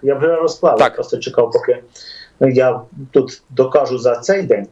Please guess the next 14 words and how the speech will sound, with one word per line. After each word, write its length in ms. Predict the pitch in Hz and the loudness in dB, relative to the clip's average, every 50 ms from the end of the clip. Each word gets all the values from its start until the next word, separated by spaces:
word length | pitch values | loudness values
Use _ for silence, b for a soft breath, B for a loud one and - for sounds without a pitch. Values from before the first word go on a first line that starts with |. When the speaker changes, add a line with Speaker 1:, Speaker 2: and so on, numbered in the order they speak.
| _ B B B B B B B | _ B B B B B B B
Speaker 1:
Двадцять 380 | 143 175 185 190 202 185 - | 0 2 2 0 -4 -2 0
п'яте. 340 | - 165 127 - - 123 113 | 0 0 0 0 -2 -4 -4
Карта 760 | - - 165 165 160 160 - - - 156 147 143 139 139 127 - _ _ _ _ _ _ _ _ _ _ | -2 -2 0 0 0 -2 -4 -2 0 0 0 0 -2 -6 -8 -16 _ _ _ _ _ _ _ _ _ _
Сімірка 480 | - - 156 151 151 147 139 - 156 143 | -10 -6 -2 0 2 2 2 0 -2 0
Хрестова, 400 | 156 170 165 165 180 175 170 - - | 0 0 2 2 2 2 2 2 2
карта 300 | 165 160 156 - 160 151 | 2 0 2 2 0 0
успіху. 520 | 135 123 117 - - - 139 - - 156 | 0 -2 -6 -8 -8 -6 -4 0 0 2
Хороша 400 | - 190 190 180 151 135 - 143 | 2 2 2 2 2 0 -2 -2
карта, 380 | - - 143 135 - - - - | 0 2 0 2 2 0 -2 -2
можливі 300 | 123 - - 139 143 160 | -2 -2 -2 -2 -2 -4
якісь 220 | 151 - 135 - | -8 -12 -14 -4
перемоги 420 | - - 127 127 127 120 117 117 - | 0 0 0 0 0 -4 -4 -2 -2
на 160 | - - - | -2 0 2
фронті. 380 | 117 101 98 - - - - | 0 0 0 -2 -10 -18 -20